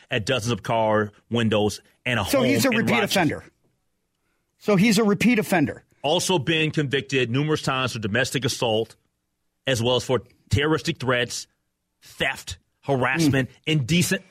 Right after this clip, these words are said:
Speaker 1: exposure, and disorderly co-, I, I, I don't, I don't get it. I, I don't even, I, what was the thought process here? Text line, um, from the nine five two, if you shoot at someone and miss, <laughs> is it not attempted murder?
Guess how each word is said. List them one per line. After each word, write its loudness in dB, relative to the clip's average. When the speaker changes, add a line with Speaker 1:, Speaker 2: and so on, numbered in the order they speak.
Speaker 1:
exposure, 0
and -2
disorderly 0
co-, -4
I, 0
I, -2
I 0
don't, 2
I 2
don't 0
get 2
it. -6
I, -2
I 2
don't 0
even, 2
I, -2
what 2
was 2
the 0
thought 0
process -2
here? -4
Text -2
line, -6
um, -10
from -4
the -2
nine -4
five -2
two, -2
if -14
you -8
shoot -2
at 0
someone 0
and 0
miss, -2
<laughs> -4
is 0
it 0
not 0
attempted -2
murder? 0